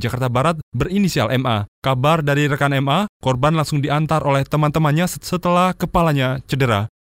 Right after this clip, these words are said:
Saudara, sebelumnya ratusan siswa S M K dan S T M berdemonstrasi di belakang gedung D P R. Mereka melempari kawasan tersebut dengan batu dan petasan. Polisi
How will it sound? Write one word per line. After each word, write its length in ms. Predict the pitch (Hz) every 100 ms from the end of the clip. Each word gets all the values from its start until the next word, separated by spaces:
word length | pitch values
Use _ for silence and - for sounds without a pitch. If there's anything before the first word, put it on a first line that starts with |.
| -
Saudara, 240 | 170 202
sebelumnya 400 | 220 202 202 220
ratusan 320 | 202 190 190
siswa 400 | 175 175 180 180
S 160 | 151 147
M 160 | 190 185
K 240 | 196 190
dan 240 | 165 165
S 160 | 151 143
T 80 | 151
M 320 | 151 175 143
berdemonstrasi 880 | 127 120 147 147 139 147 156 147 170
di 160 | 143
belakang 320 | 143 139 139 139
gedung 160 | 131
D 160 | 127 127
P 80 | 143
R. 240 | 156 123 - _
Mereka 320 | 120 131 143 139
melempari 640 | 131 139 139 175 185 208
kawasan 240 | - -
tersebut 320 | 160 - 143 139
dengan 320 | 139 143 139
batu 320 | 143 185 180
dan 160 | 123 110
petasan. 560 | - 131 131 127 107 - -
Polisi 480 | 120 156 160 120